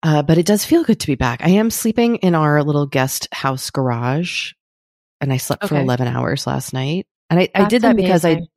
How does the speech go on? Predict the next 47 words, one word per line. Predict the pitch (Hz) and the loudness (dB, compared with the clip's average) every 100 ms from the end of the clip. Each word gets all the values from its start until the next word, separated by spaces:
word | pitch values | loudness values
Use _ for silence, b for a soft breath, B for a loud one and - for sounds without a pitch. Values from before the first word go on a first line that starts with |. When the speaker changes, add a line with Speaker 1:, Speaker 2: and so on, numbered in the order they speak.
| _ - | _ -2
Speaker 1:
I | 180 | 2
didn't | 202 214 | 2 2
want | 202 185 | 0 2
to | |
be, | 165 | 2
like, | 160 127 | 2 0
breathing | - 135 139 147 165 156 | -4 -2 -2 0 0 2
on | 147 139 | 0 0
Anthony | - 131 135 147 151 | -2 -2 -2 -2 0
all | - 147 | 0 0
night | 147 143 131 | 2 0 0
and | 139 | -2
giving | 135 131 | -2 -2
him | 131 | -6
covid. | 123 - 160 175 165 170 160 | -12 -8 -2 0 2 2 4
And | 147 | 2
I | 131 | 0
started | 135 - 139 131 127 | -2 -2 -2 0 -2
my | 120 | -6
first | 123 131 127 - | -8 -6 -6 -4
day | 131 123 123 135 | -2 0 -2 -2
masked | 127 117 127 - | -4 -2 -6 -8
in | 127 | -8
the | 120 | -6
house. | 117 117 120 | -6 -6 -8
And | - 135 | -10 -8
then | 123 | -8
be-, | 117 | -8
when | 135 123 | -6 -6
I | 120 | -6
tested | 117 - 113 | -10 -10 -12
negative, | 123 98 80 85 | -10 -8 -8 -8
I | 82 73 - B B B B B B | -8 -10 -12 B B B B B B
have | 170 | -10
stopped, | - 185 180 - | -4 -2 -4 -2
but | 139 | -2
I | 139 | -2
still | - 147 135 | 0 0 0
am | 127 | 0
just | 127 - _ _ | -4 -8 _ _
kinda | - 120 117 | -8 -6 -6
trying | - 127 | -8 -10
to | |
keep | - - | -10 -12
my | - | -12
distance. | - - - 131 | -12 -12 -12 -8
So, | - 123 | -2 -2